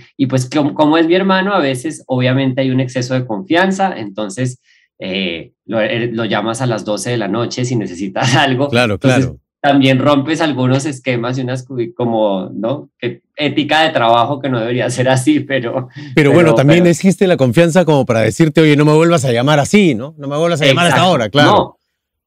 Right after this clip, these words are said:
Speaker 1: Pues por eso entonces a veces cuando estamos con, en, en juntas, en reuniones como de trabajo entre, entre los equipos y mi hermano y yo, obviamente empezamos a discutir sobre algo, la gente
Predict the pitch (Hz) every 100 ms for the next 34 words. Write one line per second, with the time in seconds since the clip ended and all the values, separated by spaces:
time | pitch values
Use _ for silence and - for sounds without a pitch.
0 | _ 156 127 - 135 127 123 156 160 175
1 | 185 180 143 127 135 156 143 131 117 120
2 | 143 - 135 117 - 101 98 98 104 98
3 | 135 127 135 135 123 110 98 104 107 123
4 | 143 127 104 95 101 98 101 110 131 127
5 | 117 98 _ _ 110 101 104 98 98 104
6 | 92 110 - 127 131 117 104 90 95 101
7 | 107 110 113 110 95 110 110 113 92 92
8 | 98 104 - 98 87 87 120 117 98 85
9 | 90 107 - 101 98 98 90 104 110 110